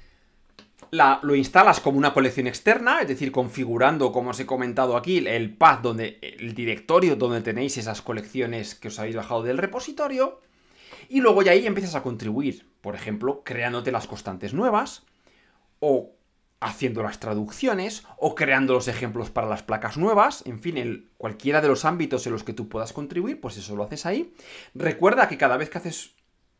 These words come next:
estás trabajando ahí en tus directorios y las colecciones, cada vez que hagas un cambio,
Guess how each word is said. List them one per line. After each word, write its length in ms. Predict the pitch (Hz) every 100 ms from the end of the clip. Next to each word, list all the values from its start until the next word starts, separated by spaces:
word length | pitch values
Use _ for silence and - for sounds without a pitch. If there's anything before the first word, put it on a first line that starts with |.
| _
estás 300 | 131 - -
trabajando 520 | 165 135 127 143 139
ahí 80 | 139
en 100 | 139
tus 140 | 135
directorios 460 | 120 127 127 139 135
y 40 |
las 140 | 135 -
colecciones, 720 | 131 110 - 208 165 101 - _ _ _
cada 200 | 135 131
vez 120 | 135
que 100 | 143
hagas 260 | 131 135
un 160 | 147 135
cambio, 500 | 156 220 247 92 170